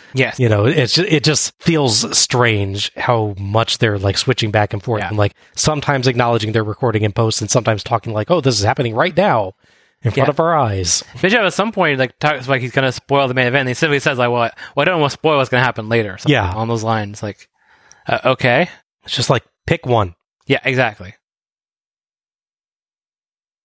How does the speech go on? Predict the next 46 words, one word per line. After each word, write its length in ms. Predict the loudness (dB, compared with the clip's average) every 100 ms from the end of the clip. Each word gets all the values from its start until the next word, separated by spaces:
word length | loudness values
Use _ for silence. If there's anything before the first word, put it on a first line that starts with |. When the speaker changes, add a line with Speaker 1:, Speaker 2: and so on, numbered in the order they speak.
| _ _ -2
Speaker 2:
Inoki 380 | 0 0 0
comes 300 | 0 -2 0
out 160 | 0 2
ahead 320 | 2 2 2
on 200 | 2 -2
counter 280 | -2 -4 -2
wrestling 480 | -2 0 2 0 2
as 220 | 0 0
Flair 260 | 2 2 2
has 200 | 0 0
to 80 | 0
use 160 | 0
the 100 | 0
ropes 280 | 0 0 -2
to 100 | -4
break 260 | -2 0 0
an 60 |
armbar. 440 | -2 -4 -8 -10 -12 _ _ _ _ _ _
Flair 260 | 0 2 2
yells 300 | 4 2 0
at 80 | -4
the 60 |
ref. 340 | -8 -10 -20 -20 _ _ _ _ _ _ _ _
Flair 300 | 0 2 2
rolls 380 | 2 2 2 2
Inoki 420 | 2 2 0 0
into 220 | 0 0
an 80 | 0
armbar 360 | 0 0 -4 -4
himself. 480 | -2 0 0 -2 -6
It's 100 | -2
almost 320 | 0 2 2
a 60 | 0
cross 300 | 2 0 2
arm 180 | 0 2
breaker, 300 | 0 0 0
but 140 | 2
he 80 | 2
doesn't 280 | 2 -2 -2
keep 200 | -4 -2
the 100 | -4
feet 200 | 0 0
across 280 | 0 -2 -2
the 100 | -2
chest. 380 | 0 0 -2 -2
Speaker 1:
Mm-hmm. 200 | -2